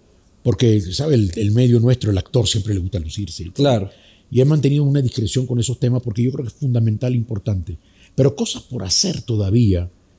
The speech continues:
Speaker 1: me quedan, me quedan mucho.
Speaker 2: ¿Has tenido suficiente sexo en tu vida?
Speaker 1: Eh, sí, sí, bueno.
Speaker 2: ¿No te quejas?
Speaker 1: Yo no sé si, si, yo, yo no sé si he tenido demasiado sexo.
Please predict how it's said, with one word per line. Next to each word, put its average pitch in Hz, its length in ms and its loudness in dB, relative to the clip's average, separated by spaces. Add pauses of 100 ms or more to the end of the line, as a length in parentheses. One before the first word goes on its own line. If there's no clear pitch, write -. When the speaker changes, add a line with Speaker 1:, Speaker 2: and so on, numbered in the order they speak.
(260)
Speaker 1:
me 95 160 -2
quedan, 117 600 2
me 90 80 -2
quedan 113 340 -2
mucho. 104 400 -2 (600)
Speaker 2:
¿Has 139 120 -2
tenido 170 220 4
suficiente 147 460 2
sexo 135 280 0
en 110 60 -2
tu 113 100 0
vida? 101 200 -4 (480)
Speaker 1:
Eh, 127 680 4 (140)
sí, 90 400 -2 (100)
sí, - 160 -10
bueno. - 220 -12 (1600)
Speaker 2:
¿No 139 120 0
te 139 100 2
quejas? 165 180 4
Speaker 1:
Yo 220 40 4
no 226 80 2
sé - 140 2
si, - 240 0
si, 139 220 -2
yo, 180 180 4
yo 156 160 2
no 202 100 -2
sé 208 160 -2
si 175 120 0
he 170 60 -4
tenido 160 280 -2
demasiado 127 480 0
sexo. 104 380 0